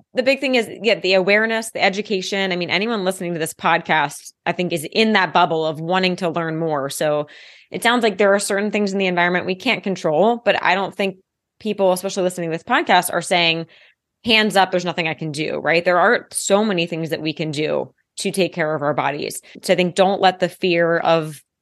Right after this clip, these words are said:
what we can't control take over. So I think you've given some really great tips already on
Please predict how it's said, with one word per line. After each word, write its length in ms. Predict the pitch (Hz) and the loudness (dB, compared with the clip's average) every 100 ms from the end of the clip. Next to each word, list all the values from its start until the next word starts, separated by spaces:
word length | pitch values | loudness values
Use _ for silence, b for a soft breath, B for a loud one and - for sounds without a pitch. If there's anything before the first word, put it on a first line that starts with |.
| _ | _
what 120 | - 165 | -10 -6
we 100 | 170 | -6
can't 300 | - 370 - | 0 0 0
control 480 | 202 - 165 160 | -2 0 0 0
take 260 | - 165 151 | -2 -6 -4
over. 440 | - 151 143 139 - B B B | -4 -4 -4 -6 -10 B B B
So 280 | - 190 175 | 2 4 6
I 120 | 180 | 4
think 160 | 208 214 | 2 0
you've 220 | 233 190 | -2 0
given 220 | 226 220 | 0 0
some 240 | 214 190 | -2 0
really 180 | 185 185 | 2 2
great 320 | 180 175 170 - | 2 0 -2 -2
tips 300 | 180 - - | -2 -2 -2
already 460 | 165 165 196 165 | 2 4 4 2
on 420 | 156 165 160 156 | 0 -2 -4 -10